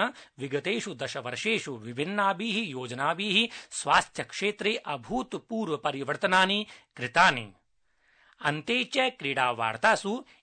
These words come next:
इंडियन प्रीमियर लीग इत्येतस्यां क्रिकेट लीग प्रतिस्पर्धायां गतदिने गुजरात टाइटन्स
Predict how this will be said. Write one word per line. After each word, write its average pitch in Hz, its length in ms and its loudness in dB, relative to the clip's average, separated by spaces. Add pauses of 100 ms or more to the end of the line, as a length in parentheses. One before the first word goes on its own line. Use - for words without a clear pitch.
इंडियन 233 600 0
प्रीमियर 165 460 -4
लीग 151 340 -2 (200)
इत्येतस्यां 175 1000 -2 (120)
क्रिकेट 196 480 -4
लीग 160 360 -4
प्रतिस्पर्धायां 160 1120 2 (300)
गतदिने 202 680 0
गुजरात 147 680 -2
टाइटन्स 160 580 2